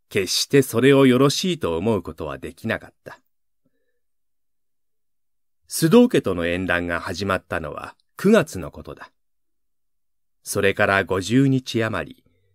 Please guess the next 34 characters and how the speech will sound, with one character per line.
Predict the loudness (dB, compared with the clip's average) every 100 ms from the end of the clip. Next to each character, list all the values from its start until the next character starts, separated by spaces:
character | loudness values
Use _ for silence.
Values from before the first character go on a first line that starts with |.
| _ _ _ _
細 | 4 6 6
々 | 6 4
と | 0
し | -4
た | -6
こ | -4
と | -4 -2
で | -4 -6 -12
主 | 2 4
馬 | 6
は | 4 2
随 | 2 0 0
分 | -2 -6
気 | -8 -4
を | -2
疲 | -2 -6 -6
ら | -6
せ | -10
た。 | -18 -20 _ _ _ _ _ _ _ _ _ _ _ _ _ _ _ _ _ _ -6
儀 | 2
礼 | 8 8
の | 6 0
方 | 0 2
は | 2 0 -6 _ -2
叔 | 0
父 | 4
の | 4 4 2 4
大 | 4
沼 | 4 2 0
兵 | 2 2
庫 | 2 -2
に | -6
頼 | -10 -10 -10
み、 | -12 -20